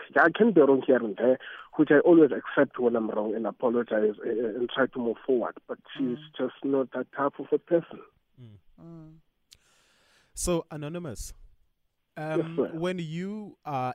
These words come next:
Speaker 3: in the wrong and you see that you are in the wrong, uh, you do set that example and you do apologize. And your apology, does it lead to changed behavior?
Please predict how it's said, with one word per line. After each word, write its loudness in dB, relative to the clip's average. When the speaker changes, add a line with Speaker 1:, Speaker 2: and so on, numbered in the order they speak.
Speaker 3:
in -10
the -8
wrong -12
and -14
you -10
see -12
that -14
you -12
are -12
in -16
the -12
wrong, -14
uh, -6
you -8
do -8
set -8
that -10
example -10
and -14
you -12
do -10
apologize. -6
And -10
your -10
apology, -8
does -8
it -14
lead -10
to -14
changed -12
behavior? -10